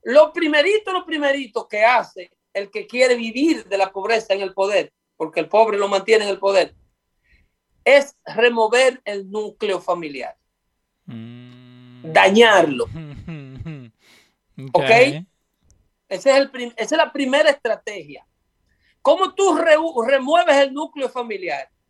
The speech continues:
Speaker 1: Tú remueves lo que le da vida al núcleo familiar. La familia,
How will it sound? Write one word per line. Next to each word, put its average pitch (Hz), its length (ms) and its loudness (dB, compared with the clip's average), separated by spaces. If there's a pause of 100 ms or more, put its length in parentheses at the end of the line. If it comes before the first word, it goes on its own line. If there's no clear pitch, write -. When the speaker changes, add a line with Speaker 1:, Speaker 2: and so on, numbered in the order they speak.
(760)
Speaker 1:
Tú 220 160 0
remueves 247 880 2 (960)
lo 220 200 -4
que 247 120 -4
le 240 100 0
da 285 180 4
vida 294 360 -2
al 233 100 -4
núcleo 254 360 -6
familiar. 175 580 -10 (560)
La 214 180 -2
familia, 294 680 2